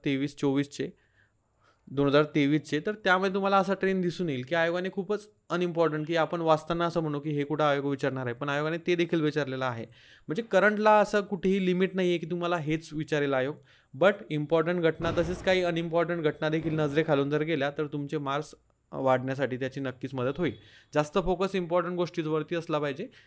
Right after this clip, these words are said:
कारण आपण जर अनइम्पॉर्टंटच्या मागे लागलो तर खूप सारा पुस्तकामध्ये अनइम्पॉर्टंट डेटा असतो आणि त्यातून जर आपल्याला एक मार्क्स येत असेल तर तो न वाचलेला किंवा न रिवाइज केलेला बरा, वाचायचा तर तुम्हाला तो आहेच.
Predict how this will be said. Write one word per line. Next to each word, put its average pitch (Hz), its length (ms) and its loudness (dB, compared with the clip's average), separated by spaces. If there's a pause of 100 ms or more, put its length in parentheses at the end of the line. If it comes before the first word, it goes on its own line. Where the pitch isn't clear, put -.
(160)
कारण 165 140 0
आपण 185 300 -2
जर 190 140 -2
अनइम्पॉर्टंटच्या 170 720 -4
मागे 151 260 -2
लागलो 131 260 -2
तर 135 200 -6
खूप 143 340 -6
सारा 147 180 0
पुस्तकामध्ये 139 580 -8
अनइम्पॉर्टंट 135 520 -8
डेटा 131 200 -8
असतो 143 380 -10
आणि 139 180 -10
त्यातून 147 300 -2
जर 151 100 0
आपल्याला 143 280 -2
एक 143 240 -6
मार्क्स 139 240 -8
येत 135 160 -6
असेल 135 300 -8
तर 147 80 -4
तो 156 160 -6
न 147 80 -6
वाचलेला 135 500 -4
किंवा 143 320 -6 (320)
न 139 100 -4
रिवाइज 139 420 2
केलेला 131 280 -4
बरा, 135 220 -4 (260)
वाचायचा 139 440 0
तर 147 120 -2
तुम्हाला 131 320 -4
तो 139 120 -4
आहेच. 123 440 -4